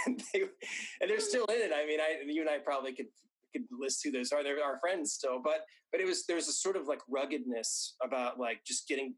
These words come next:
to, to, like, the ground level that I was like, "Wow, this is really, you know, um, this is really kind of fascinating." And it was all tied to, of course, well, you know, Jesus was just on the ground level and was, was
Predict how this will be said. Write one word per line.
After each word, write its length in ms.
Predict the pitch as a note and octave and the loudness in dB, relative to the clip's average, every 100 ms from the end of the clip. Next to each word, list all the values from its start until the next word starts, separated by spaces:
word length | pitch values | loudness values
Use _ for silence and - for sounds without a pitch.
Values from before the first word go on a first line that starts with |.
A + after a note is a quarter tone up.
| - | -8
to, 80 | - - | -10 -8
to, 120 | - | -4
like, 160 | B2 A2 | -4 -4
the 80 | B2 | -10
ground 380 | A#2+ C3 B2 B2 A2 | -4 -2 0 -2 -6
level 480 | A#2 A#2 A#2 G#2+ - _ _ _ | -8 -4 -4 -4 -8 _ _ _
that 240 | B2+ A2+ A2 - _ _ - | -2 -2 -4 -8 _ _ 0
I 240 | C#3 B2+ B2+ | 0 -2 -4
was 140 | C3 | -2
like, 140 | B2 - | -2 -2
"Wow, 480 | C#3+ D3 C#3+ C3 B2 | 0 0 0 0 0
this 220 | B2+ C3+ | 0 0
is 180 | - - | -2 -4
really, 500 | C3+ C#3+ C3+ B2 A#2+ A#2 | 0 0 2 0 -2 -6
you 140 | A#2 | -4
know, 420 | A2 G#2+ G2+ G2+ - _ _ _ - | -2 0 -2 -4 -10 _ _ _ -6
um, 320 | G#2 G2+ G2+ - _ _ _ _ - | -4 -4 -8 -14 _ _ _ _ -12
this 100 | - | -4
is 60 | |
really 180 | C#3+ C3+ | -2 -2
kind 180 | B2+ C3+ | -2 -2
of 80 | A#2 | -2
fascinating." 680 | C#3 D3 - C#3 B2 A#2+ B2 | -2 0 -2 -2 -2 0 0
And 100 | C#3+ | 2
it 60 | |
was 140 | E3 C3+ | 0 2
all 160 | E3 | 0
tied 320 | D#3+ - D3 D3 | 0 0 0 0
to, 100 | C#3 | -2
of 100 | B2 | -2
course, 380 | C#3+ C3 B2 - | 0 0 0 -2
well, 100 | C3 | -2
you 80 | B2+ | 0
know, 220 | A#2+ A2+ G#2 | 0 -2 -4
Jesus 540 | - C3 D3+ D#3 B2+ B2+ | -2 0 -2 -2 -4 -4
was 120 | B2 | -4
just 200 | D3+ - | -4 -2
on 120 | B2 | -2
the 60 | A#2 | -4
ground 380 | A2+ B2 B2 A#2 | -4 -2 -2 -2
level 380 | A2+ A#2 A#2 A2+ | -4 -2 -2 -4
and 200 | A2 G#2+ _ _ _ _ | -8 -12 _ _ _ _
was, 320 | - C3+ - - | -4 -2 -2 -4
was 280 | C3 C3 - | -4 -4 -4